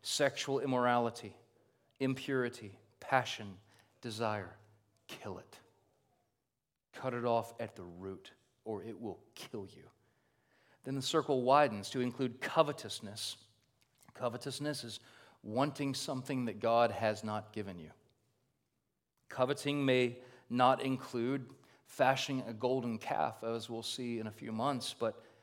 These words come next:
it is absolutely idolatry because it seeks a created thing more than the maker of all things.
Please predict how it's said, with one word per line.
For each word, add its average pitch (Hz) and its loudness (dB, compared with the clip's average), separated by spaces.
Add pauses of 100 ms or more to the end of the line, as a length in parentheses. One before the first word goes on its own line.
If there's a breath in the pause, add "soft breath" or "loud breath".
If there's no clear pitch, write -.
(200 loud breath)
it 123 0
is 120 -2
absolutely 135 6
idolatry 117 4
because 110 -6
it - -8
seeks - -2 (840)
a 143 6
created 127 -2
thing 98 -10 (800 soft breath)
more 131 4
than 117 -2
the 104 -2
maker 110 -4
of 95 -8
all 107 -4
things. - -10